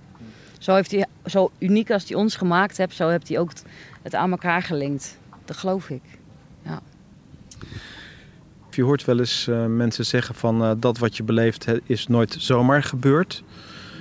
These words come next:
Speaker 2: Dan mo-, moet je in je leven wat mee doen. Hoe, hoe zie jij dat?
Speaker 1: Nou ja, dat ga ik nu doen bij Christen voor Kom. Wil ik, eh, zeker, eh, kinderen gaan wakker schudden gewoon van, eh,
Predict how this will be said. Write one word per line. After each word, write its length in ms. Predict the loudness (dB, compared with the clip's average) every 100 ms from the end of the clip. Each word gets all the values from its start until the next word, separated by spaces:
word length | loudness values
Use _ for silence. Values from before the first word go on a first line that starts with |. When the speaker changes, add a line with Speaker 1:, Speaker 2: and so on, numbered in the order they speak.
| -16 -4
Speaker 2:
Dan 140 | 2
mo-, 140 | 2 4
moet 240 | 4 2
je 100 | 2
in 60 | 2
je 80 | 4
leven 320 | 4 2 0
wat 200 | -4 0
mee 160 | -2 2
doen. 340 | 2 2 0
Hoe, 200 | 2 4
hoe 220 | 4 2 0
zie 140 | 2
jij 220 | 4 6
dat? 480 | 4 0 -4 -12 -14 -18 -16 0 0 0 -10 -4
Speaker 1:
Nou 160 | 2 4
ja, 120 | 4
dat 120 | 2
ga 180 | 0 0
ik 60 |
nu 120 | 0 0
doen 140 | 2
bij 100 | 0
Christen 300 | -2 -4 -6
voor 140 | -8 -6
Kom. 300 | -2 -2 -2
Wil 120 | -4
ik, 160 | -4 -4
eh, 100 | -4
zeker, 540 | -2 -4 -4 -4 -2
eh, 280 | -2 0 -2 -4 -14 -20 -20
kinderen 340 | 0 2 2 0
gaan 240 | 0 0 2
wakker 260 | 0 0
schudden 480 | -6 -2 0 2 0
gewoon 440 | 0 0 0 0
van, 320 | -4 -4 -2 0
eh, 340 | 0 0 0